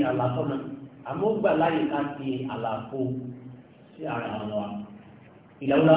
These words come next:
fẹ́, ìlàwó la fẹ́, sáà ní ìyàwó wa náà ni, àwọn òun náà bá ń dán. Àní òun náà. Èyí tí wọ́n á dá fún alhamdulillah. Lójú ayé Ànábì sallallahu alaihi wasallam, àwọn tàbí practice rẹ̀.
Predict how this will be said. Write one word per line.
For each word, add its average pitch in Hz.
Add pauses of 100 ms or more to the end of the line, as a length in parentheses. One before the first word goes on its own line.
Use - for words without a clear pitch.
fẹ́, 180
ìlàwó 151
la 160
fẹ́, 170
sáà 220
ní -
ìyàwó 165
wa 156
náà 156
ni, 135 (180)
àwọn 156
òun 147
náà 147
bá 147
ń 147
dán. 139 (460)
Àní 123
òun 131
náà. 127 (1160)
Èyí 127
tí 127
wọ́n 160
á 160
dá 156
fún 147
alhamdulillah. 120 (600)
Lójú 190
ayé -
Ànábì -
sallallahu 135
alaihi 123
wasallam, 127 (180)
àwọn 127
tàbí 127
practice 135
rẹ̀. 113